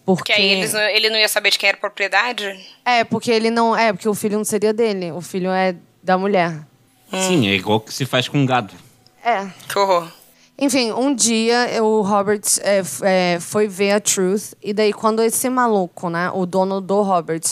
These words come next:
Speaker 1: é, pegaram ele, é, encontraram eles, tipo assim, bateram ele violentamente até o dono dela intervir.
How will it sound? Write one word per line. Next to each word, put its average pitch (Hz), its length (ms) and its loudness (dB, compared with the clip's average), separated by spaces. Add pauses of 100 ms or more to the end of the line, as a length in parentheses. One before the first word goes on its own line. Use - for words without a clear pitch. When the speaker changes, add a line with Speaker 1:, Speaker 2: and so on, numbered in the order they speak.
(480)
Speaker 1:
é, 175 920 2 (260)
pegaram 202 540 2
ele, 190 400 0
é, 180 160 2
encontraram 196 640 0
eles, 190 300 -2 (120)
tipo - 180 -4
assim, 185 240 -2
bateram 196 480 0
ele 190 200 0
violentamente 202 1080 0
até - 320 -2
o 190 80 0
dono 202 300 0
dela 202 500 0 (600)
intervir. 190 680 0